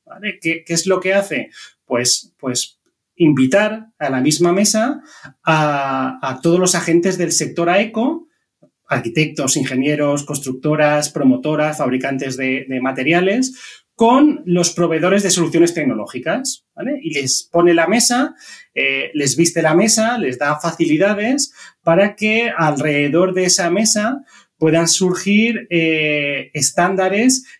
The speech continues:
que, eh, faciliten la vida de todos, ¿vale? Y ese es un poco el, el papel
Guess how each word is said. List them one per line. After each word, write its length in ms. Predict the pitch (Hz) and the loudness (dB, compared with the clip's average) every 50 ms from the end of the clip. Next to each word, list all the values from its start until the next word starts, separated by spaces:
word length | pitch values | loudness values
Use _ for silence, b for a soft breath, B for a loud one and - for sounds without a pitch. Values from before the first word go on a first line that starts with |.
| B _ _ | B _ _
que, 720 | - 180 180 190 202 220 233 233 - - 185 175 165 160 147 | -2 0 2 2 2 0 0 -2 -4 -4 -2 -2 0 -2 -2
eh, 60 | 139 | -2
faciliten 960 | - - 165 147 - 165 156 156 185 208 202 190 180 190 233 262 262 254 - | -2 -2 -2 0 0 0 0 2 0 0 0 0 0 2 2 2 0 0 -2
la 220 | - 165 151 139 131 | -4 -2 -2 0 0
vida 280 | 135 160 160 190 180 | 0 2 2 2 2
de 120 | 165 139 131 | 0 -2 -4
todos, 580 | 131 151 135 120 107 92 - - - - - _ _ _ _ _ | -4 -4 -6 -6 -6 -8 -10 -8 -8 -10 -12 _ _ _ _ _
¿vale? 260 | - 139 185 220 220 | -14 -12 -8 -6 -4
Y 40 | 170 | -2
ese 140 | - - 170 | -2 0 0
es 120 | - - | 0 0
un 100 | 170 165 | 0 0
poco 340 | - 185 185 185 208 208 202 | 0 0 -2 0 0 0 2
el, 220 | 196 175 160 156 - | 2 2 0 -2 -2
el 680 | 160 151 143 139 135 131 131 127 123 123 123 123 120 - _ | -4 -4 -2 -2 -2 -2 -2 -2 -4 -4 -6 -8 -8 -10 _
papel 540 | - 131 123 120 - 151 165 175 196 214 202 | -4 -4 -2 0 2 2 2 2 2 0 -4